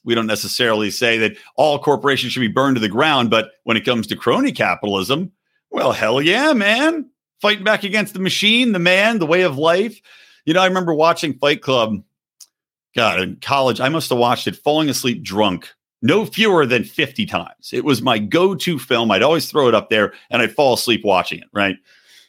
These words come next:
And it really stuck with me, especially one phrase, you know.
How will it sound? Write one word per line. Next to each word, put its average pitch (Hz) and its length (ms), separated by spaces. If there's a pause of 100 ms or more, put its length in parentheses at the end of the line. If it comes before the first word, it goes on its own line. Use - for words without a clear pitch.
(260)
And 180 400 (320)
it 202 160
really 233 440
stuck - 420
with 165 320
me, 85 380 (800)
especially 180 400
one 147 240
phrase, 107 560
you 113 80
know. 117 400